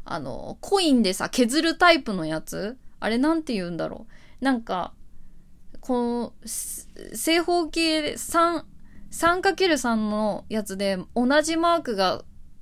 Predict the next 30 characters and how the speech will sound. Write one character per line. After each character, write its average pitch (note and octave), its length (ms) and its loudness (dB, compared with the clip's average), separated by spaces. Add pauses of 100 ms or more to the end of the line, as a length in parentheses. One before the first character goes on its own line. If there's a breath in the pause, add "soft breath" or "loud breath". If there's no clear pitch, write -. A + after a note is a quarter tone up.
(260)
縦 A#3 400 2
か G3 440 0
横 G3+ 340 -4
か G3+ 240 2
と - 80 -12
か D#3+ 160 -6
で - 180 -8
揃 B3 340 2
え C#4 120 4
ば D#4+ 400 8 (180 soft breath)
当 G#3+ 140 0
た G#3+ 140 6
り G3+ 180 0
い G3+ 180 -4
く G#3+ 140 0
ら F#3+ 140 2
み E3+ 120 -8
た D#3 100 -6
い D#3 80 -8
な - 220 -10
や F#3+ 140 -4
つ。 - 260 -10 (300 soft breath)
初 A#3+ 300 2
め C4 100 2
て G#3 80 -2
や G3 80 2
り F3+ 80 -6
ま F#3 120 -6
し - 100 -12
た。 G3 160 -12